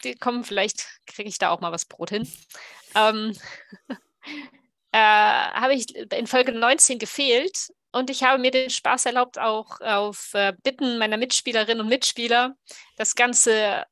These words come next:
mir anzuschauen und zu kommentieren, was sie dort angestellt haben. Das war die Begegnung mit dem guten Sulman Alvenisch, respektive Niraven.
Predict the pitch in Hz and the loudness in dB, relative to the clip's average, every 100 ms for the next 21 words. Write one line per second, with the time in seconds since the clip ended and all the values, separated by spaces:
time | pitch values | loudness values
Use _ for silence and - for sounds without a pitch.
0 | _ - - _ - 226 233 339 262 - | _ -20 -20 _ -6 0 0 2 0 2
1 | 240 226 262 254 - 226 214 - 262 185 | 2 2 -2 -4 -4 -4 0 2 2 0
2 | - 214 202 220 233 202 190 185 196 220 | -2 -2 -4 -4 -4 -4 -4 0 0 2
3 | 202 - 208 202 196 233 226 220 208 202 | -2 -4 -4 -6 -6 -4 -4 -4 -4 -4
4 | 196 202 202 214 214 202 190 185 196 - | -4 -6 -6 -10 -10 -10 -10 -10 -8 -4
5 | 196 196 196 185 196 277 247 269 - 175 | -2 -2 -2 -2 -4 -2 -2 -2 -2 -2
6 | - - 202 180 165 185 220 202 240 | -4 -8 -10 -10 -2 4 4 2 -8